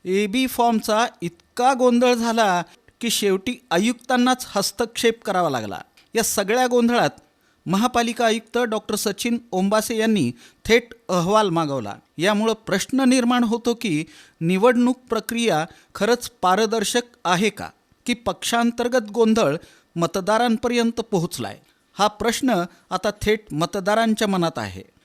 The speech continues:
या निवडणुकीत खरे किंगमेकर, बंडखोर आणि अपक्षच ठरण्याची अधिक शक्यता आहे. या निवडणुकीत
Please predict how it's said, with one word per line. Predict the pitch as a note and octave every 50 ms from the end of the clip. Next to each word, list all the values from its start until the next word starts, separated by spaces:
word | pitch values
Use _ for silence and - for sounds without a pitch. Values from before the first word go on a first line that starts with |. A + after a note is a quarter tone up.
| _ _ -
या | D#3+ G3 A#3 A#3+
निवडणुकीत | A#3 A#3 A3+ A#3 A3+ A3 A3+ A3+ A3+ - A#3 B3+ C4+ - - _ _ _ _ _ -
खरे | - F3+ G#3 A#3 B3 A#3+ - _ _ -
किंगमेकर, | A#3+ B3+ B3+ B3 A#3+ A#3+ A#3+ A#3+ - A#3+ C4 C4+ D4 C#4+ - _ _ _ _ _ _ _ -
बंडखोर | C#3+ D#3 F#3+ G3+ G#3 A3+ A3 A3+ - A#3 A#3+ B3+ C4 B3+ - -
आणि | G3+ G#3 A#3+ A#3 - - -
अपक्षच | F3 - - A#3 A3+ - - B3 A#3 A#3 - - -
ठरण्याची | - A3+ G#3+ G#3 A3 G#3+ - - - B3 C4+ - _ -
अधिक | F3 E3+ A3+ A3 -
शक्यता | - - G3 - - G3+ E3 - E3
आहे. | C#3+ B2 G2 G2+ F#2+ - - _ _ _ _ _ -
या | C3 D3+ G3 A3+
निवडणुकीत | A3 A3 A3+ A#3 A3+ A3 A3+ A3 - - B3+ C4+